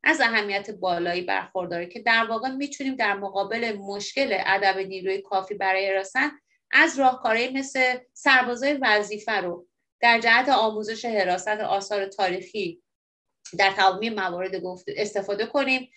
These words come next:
که هم هزینه‌ای کمتر برای دولت داره، هم که دوران خدمت سربازا مثلاً در راستای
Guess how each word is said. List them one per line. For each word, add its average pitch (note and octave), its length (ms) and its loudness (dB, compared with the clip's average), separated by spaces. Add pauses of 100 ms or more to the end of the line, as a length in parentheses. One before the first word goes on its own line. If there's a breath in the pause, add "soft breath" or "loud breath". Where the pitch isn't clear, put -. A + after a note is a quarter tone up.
(200 soft breath)
که D#4 140 6
هم D#4 320 4
هزینه‌ای A#3 540 0
کمتر C4 400 2
برای A#3 260 0
دولت G#3 460 0
داره، F#3+ 420 -2
هم D4+ 180 2
که F4 100 -2
دوران C4 540 0 (300 soft breath)
خدمت A#3 380 2
سربازا G3+ 760 0
مثلاً F3 420 -2
در F3 160 2
راستای F3 340 -4